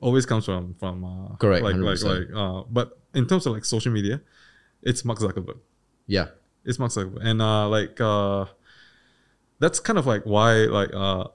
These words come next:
Speaker 1: I think he's headed towards the, the, the right direction, even if, like, the pivot was kind of, like, shocking.
Speaker 2: Yeah.
Speaker 1: He had to name, rename his company to Meta. He had to throw, like, twenty billion into, into a loss-making,
Speaker 2: Yeah.
Speaker 1: um,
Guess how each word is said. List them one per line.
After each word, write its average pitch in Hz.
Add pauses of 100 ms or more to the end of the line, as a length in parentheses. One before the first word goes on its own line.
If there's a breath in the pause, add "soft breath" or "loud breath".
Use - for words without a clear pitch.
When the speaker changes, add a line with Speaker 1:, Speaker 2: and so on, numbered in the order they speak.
Speaker 1:
I -
think 120
he's 98 (140)
headed 107
towards 104
the, 98
the, 101 (140)
the 90
right 104
direction, 95
even 120
if, 104
like, 101
the -
pivot 104
was 98 (120)
kind 101
of, 95
like, 107
shocking. 120
Speaker 2:
Yeah. 120
Speaker 1:
He 95
had 104
to 101
name, 104
rename 101
his 92
company 98
to -
Meta. 92
He 98
had 101
to 95
throw, 104 (120)
like, 95 (240 loud breath)
twenty 107
billion 98
into, 90 (440 soft breath)
into 101
a 90 (100)
loss-making, 104
Speaker 2:
Yeah. 120
Speaker 1:
um, 90